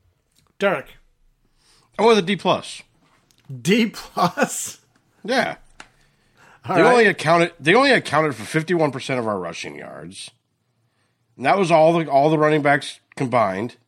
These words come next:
Speaker 2: And you, and you could talk about Gabe Ervin and, and Ramir Johnson getting hurt, and it did hurt this room, yes. But for all four of those running backs to only account for fa-, for half of our rushing yards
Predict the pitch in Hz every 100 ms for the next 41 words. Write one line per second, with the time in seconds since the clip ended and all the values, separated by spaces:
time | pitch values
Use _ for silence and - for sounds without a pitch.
0 | _ _ _ _ _ _ _ _ _ -
1 | 110 151 147 143 170 190 180 180 165 165
2 | 127 120 101 123 117 120 123 123 123 110
3 | 107 117 110 113 117 101 107 110 107 113
4 | 107 120 107 98 104 120 135 117 85 131
5 | 156 131 147 - 110 - 107 85 85 71
6 | - - _ _ _ _ _ _ _ _
7 | _ _ - 135 - 139 139 160 202 175
8 | - 160 160 147 113 123 104 104 117 113
9 | 95 95 - 110 120 98 107 113 92 82
10 | - 107 - - 120 101 - 110 127 139
11 | 123 110 104 104 98 - 123 123 123 135
12 | 135 -